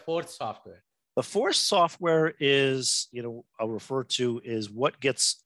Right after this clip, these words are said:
Speaker 2: measured gets managed. So we touched on how important it was to be in that first page of, of results. And so there's a software called RankBreeze
Speaker 1: Mm.
Speaker 2: that monitors your listing for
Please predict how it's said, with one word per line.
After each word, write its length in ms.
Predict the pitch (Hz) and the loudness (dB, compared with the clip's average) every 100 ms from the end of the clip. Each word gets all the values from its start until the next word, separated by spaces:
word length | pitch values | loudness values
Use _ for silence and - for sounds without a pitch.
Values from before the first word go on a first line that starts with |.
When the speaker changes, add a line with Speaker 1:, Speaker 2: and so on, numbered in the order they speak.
| _ | _
Speaker 2:
measured 540 | 113 123 120 123 113 | -2 0 2 -2 -4
gets 240 | 110 107 - | -6 -4 -4
managed. 640 | 110 113 101 - - - | -2 0 -2 -6 -8 -6
So 420 | - - 117 104 - - - _ _ _ _ _ - | -2 0 0 -2 -8 -20 -20 _ _ _ _ _ -6
we 220 | 120 113 - | -6 -6 -2
touched 320 | 147 - - | 0 0 0
on 100 | 131 | 0
how 180 | 117 123 | 0 0
important 480 | 104 - 135 147 160 | -2 -6 -4 -4 -2
it 80 | 185 | -4
was 380 | 170 202 214 - | -2 -4 -2 -4
to 140 | - | -4
be 320 | 123 123 131 | -4 0 2
in 100 | 131 | 2
that 180 | 123 110 | 0 -2
first 420 | - 135 139 - | -4 -6 -6 -8
page 640 | - 127 135 196 180 - - | -6 -2 -2 -4 -6 -6 -6
of, 340 | 117 110 110 104 _ | -4 -2 -4 -8 _
of 220 | 104 101 98 _ - | -18 -18 -20 _ -16
results. 680 | 110 98 120 - 226 - - - - - | -10 -4 -2 -2 -4 -8 -8 -18 -20 -12
And 80 | 101 | -4
so 100 | 127 | -2
there's 220 | 123 117 | 0 2
a 320 | 117 113 110 - _ - | 2 2 0 -6 _ -8
software 320 | - 131 123 | -2 0 -2
called 280 | 117 101 98 | -6 -8 -2
RankBreeze 1300 | 127 143 147 - _ 104 104 98 82 87 - - - - - 143 | 2 2 -2 -14 _ -16 -12 -12 -12 -10 -4 -4 -6 -16 -20 -18
Speaker 1:
Mm. 160 | 123 120 | -8 2
Speaker 2:
that 340 | 123 113 - - | 2 2 0 -4
monitors 640 | 113 113 139 180 - 131 117 | -4 2 2 2 -2 -6 -6
your 120 | 120 | -4
listing 600 | 120 156 - 98 90 156 _ _ _ _ _ | -2 0 0 -2 -10 -16 _ _ _ _ _
for 720 | _ - 120 120 117 117 110 | _ -8 -4 0 2 2 -2